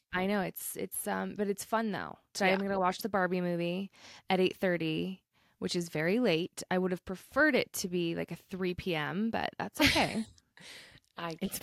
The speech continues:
Speaker 1: fine.
Speaker 2: Who are you seeing it with?
Speaker 1: Um, just some girls from my church.
Speaker 2: Nice.
Speaker 1: Yeah.
Speaker 2: That'll be fun.
Speaker 1: Yeah, I'm excited.
Speaker 2: Yeah.
Speaker 1: Well, to get into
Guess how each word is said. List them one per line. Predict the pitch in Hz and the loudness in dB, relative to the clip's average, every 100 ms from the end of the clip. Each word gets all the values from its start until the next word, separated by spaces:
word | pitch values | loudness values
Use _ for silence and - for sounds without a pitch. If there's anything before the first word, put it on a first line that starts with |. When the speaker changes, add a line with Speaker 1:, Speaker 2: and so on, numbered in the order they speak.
| 233 | 2
Speaker 1:
fine. | 214 190 | 4 6
Speaker 2:
Who | 254 | 6
are | 277 | 6
you | 269 - | 4 2
seeing | 262 226 | 0 0
it | 127 | -2
with? | 165 180 - - - - - - | -4 -4 -8 -20 -18 -18 -18 2
Speaker 1:
Um, | 247 226 226 220 | 6 6 6 2
just | 233 | 0
some | 285 | 0
girls | 254 185 190 | 4 4 4
from | - 185 175 170 | 0 0 0 -4
my | 165 | -8
church. | 175 180 - - - - _ _ - | -6 -8 -4 -6 -6 -12 _ _ -14
Speaker 2:
Nice. | - 175 - - - - _ _ _ _ _ | -14 -14 -14 -14 -14 -16 _ _ _ _ _
Speaker 1:
Yeah. | 392 539 202 - _ _ _ _ _ _ - _ - - | -2 6 6 4 _ _ _ _ _ _ -20 _ -20 -18
Speaker 2:
That'll | - 196 | -10 -6
be | 190 | -6
fun. | - 180 180 170 _ _ - | -4 -4 -4 -8 _ _ 2
Speaker 1:
Yeah, | 254 233 220 220 - | 6 8 6 4 0
I'm | 226 | 0
excited. | 233 - 185 180 180 185 190 - _ - - - - - | 0 -2 -2 0 0 -2 -4 -12 _ -20 -20 -20 -20 -12
Speaker 2:
Yeah. | 165 160 151 147 147 151 160 _ _ _ - _ _ _ - - - | -2 2 4 6 4 2 0 _ _ _ -20 _ _ _ -20 -16 2
Speaker 1:
Well, | 214 208 - | 6 6 6
to | - | -2
get | 208 214 | 4 4
into | 240 247 - 202 185 175 175 | 4 2 4 6 6 6 4